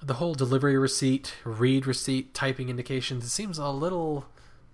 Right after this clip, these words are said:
invasive to me. Like, you know, if someone, especially someone I don't know, sends me a message and they know that I, that it's been delivered to my phone and that I've seen it, you know, that's not necessarily something that I,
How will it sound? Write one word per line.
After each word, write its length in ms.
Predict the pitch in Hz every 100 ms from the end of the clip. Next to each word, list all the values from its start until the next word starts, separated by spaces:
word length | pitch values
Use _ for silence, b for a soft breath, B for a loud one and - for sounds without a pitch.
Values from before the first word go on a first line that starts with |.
| - - -
invasive 640 | 143 117 117 117 - 104
to 120 | - 113
me. 340 | 113 107 107
Like, 280 | 107 110 110 - B B -
you 80 | 117
know, 200 | 110 113
if 120 | 113
someone, 420 | 147 135 135 123
especially 520 | 123 127 - 139 131
someone 240 | 113 127 113
I 80 |
don't 200 | 113 113
know, 220 | 127 139 120
sends 260 | 127 117
me 80 | 120
a 40 | 113
message 480 | 180 190 127 - B B B
and 240 | 135 131
they 140 | 123 123
know 300 | 127 131 127
that 160 | 117
I, 260 | 110 110 123 -
that 160 | 127
it's 200 | 117 -
been 320 | - 123 117 - B B
delivered 520 | 127 120 139 131 127
to 100 | 135
my 180 | 117 113
phone 440 | 151 135 117 117 -
and 320 | 143 143 139
that 120 | 131
I've 220 | 117 107 -
seen 300 | - 147 117
it, 160 | 117
you 160 | 131 113
know, 260 | 110 107 - B B B B B _
that's 180 | 143 -
not 100 | 175
necessarily 440 | 165 143 139 131 123
something 260 | 123 117
that 140 | 113 110
I, 180 | 104